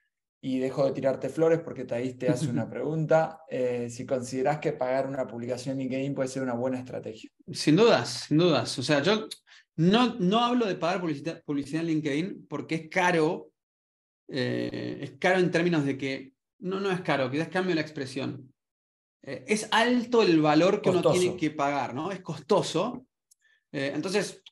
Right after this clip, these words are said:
Speaker 2: es más difícil entrar. Eh, una, pero sin duda funciona si lo, lo armás bien. Ahora, si vas a tirar el dinero, si vas a hacer una publicidad muy rápida sin pensarlo bien,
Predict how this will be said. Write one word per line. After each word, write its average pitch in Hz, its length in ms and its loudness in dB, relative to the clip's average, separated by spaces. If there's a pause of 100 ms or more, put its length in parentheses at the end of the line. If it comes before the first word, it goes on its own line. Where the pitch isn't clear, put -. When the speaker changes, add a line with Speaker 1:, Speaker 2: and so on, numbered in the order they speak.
(320)
Speaker 2:
es 143 100 -4
más 202 120 2
difícil 180 400 2
entrar. 131 480 0 (680)
Eh, - 380 -14
una, 202 240 -10 (180)
pero 123 160 -12
sin 139 180 -4
duda 220 180 0
funciona 190 640 -4
si 160 120 -12
lo, 127 160 -10 (200)
lo 127 120 -4
armás 156 220 0
bien. 156 560 2
Ahora, 127 180 -4
si 151 120 -6
vas 214 100 0
a 202 80 2
tirar 160 220 2
el 165 40 2
dinero, 165 640 0 (200)
si 143 80 -4
vas 190 140 0
a - 20 -6
hacer 175 180 -4
una 165 320 -4
publicidad 135 420 -6
muy 165 120 -2
rápida 160 420 -2
sin 160 300 -6
pensarlo 147 420 -4
bien, 185 400 -2